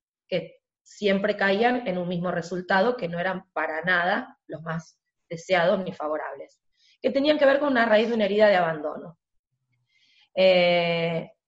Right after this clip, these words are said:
y, y bueno, uno cuando puede hacer consciente de dónde viene, eh,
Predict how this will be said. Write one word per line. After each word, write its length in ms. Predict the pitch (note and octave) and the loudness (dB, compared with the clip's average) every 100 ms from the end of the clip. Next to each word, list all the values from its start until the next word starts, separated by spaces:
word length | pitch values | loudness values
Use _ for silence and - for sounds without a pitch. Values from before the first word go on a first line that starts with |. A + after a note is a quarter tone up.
| _ - | _ -6
y, 1040 | A3 G#3+ G#3 G3+ G3 F#3+ F#3+ F#3+ F#3+ - _ _ _ _ _ - | -2 -2 -2 -4 -4 -2 -4 -6 -10 -18 _ _ _ _ _ -8
y 120 | A#3 | 0
bueno, 500 | A3 D#3+ D3+ E3 - _ _ _ _ _ _ _ _ _ _ - | 2 2 0 -8 -18 _ _ _ _ _ _ _ _ _ _ -2
uno 500 | G#3+ G#3+ G#3 G3+ - | 2 4 4 2 -6
cuando 640 | F#3+ F#3+ F#3+ F#3 F#3 - _ _ _ _ | -4 -2 2 2 0 -6 _ _ _ _
puede 200 | - G#3 | -2 2
hacer 340 | G#3 G3+ G3+ F#3+ | 2 0 -2 0
consciente 800 | F3+ F#3 F3+ A3+ B3 B3 G#3+ G3 | 0 0 -2 -2 -2 -2 -4 -2
de 100 | F3 | 0
dónde 600 | F#3 F#3+ F3+ F#3+ - _ _ _ _ _ _ | -2 0 0 0 -10 _ _ _ _ _ _
viene, 1000 | F3+ E3+ G3 G3+ F#3+ F3+ F3+ F#3 - _ - | -10 -6 -2 0 0 0 -2 -4 -14 _ -16
eh, 760 | D#3+ E3 F3 - F3+ D#3 E3+ | -12 -10 -10 -12 -14 -14 -16